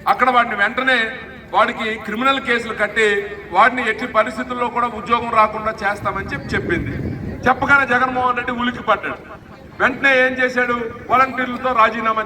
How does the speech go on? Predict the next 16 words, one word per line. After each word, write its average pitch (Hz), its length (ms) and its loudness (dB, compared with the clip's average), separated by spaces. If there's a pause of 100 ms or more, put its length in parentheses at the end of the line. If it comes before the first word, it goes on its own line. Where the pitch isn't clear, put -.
(100)
చేయించి 196 360 -4 (360)
ఈరోజు 226 300 2
ఇంటికి 233 360 -2
ఇస్తున్నటువంటి 214 540 -2
పెన్షన్లు 208 440 -2
మీరు 190 140 -2
వెళ్ళి 202 180 0
బ్యాంకుల 208 400 2
దగ్గర 214 200 -2
క్యూలు 240 360 -2
కట్టాల్సినటువంటి 208 720 0
పరిస్థితి 185 400 -6
కల్పించాడు. 151 520 -6 (480)
ఈ 254 100 6
ప్రాసెస్లో 262 840 0 (280)
కొంతమంది 247 500 2